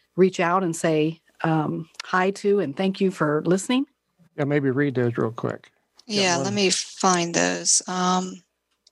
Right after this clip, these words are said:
Speaker 2: Got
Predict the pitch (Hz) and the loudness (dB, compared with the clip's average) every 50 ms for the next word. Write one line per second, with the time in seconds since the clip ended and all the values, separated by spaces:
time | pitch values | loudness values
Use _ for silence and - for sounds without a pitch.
0 | _ _ _ _ _ _ _ _ _ _ _ _ _ _ _ _ _ _ _ _ | _ _ _ _ _ _ _ _ _ _ _ _ _ _ _ _ _ _ _ _
1 | _ _ _ _ _ _ _ _ _ _ _ _ _ _ _ _ _ _ _ _ | _ _ _ _ _ _ _ _ _ _ _ _ _ _ _ _ _ _ _ _
2 | _ _ _ _ _ _ _ _ _ _ _ _ _ _ _ _ _ _ _ _ | _ _ _ _ _ _ _ _ _ _ _ _ _ _ _ _ _ _ _ _
3 | _ _ _ _ - - 139 - | _ _ _ _ -2 0 0 0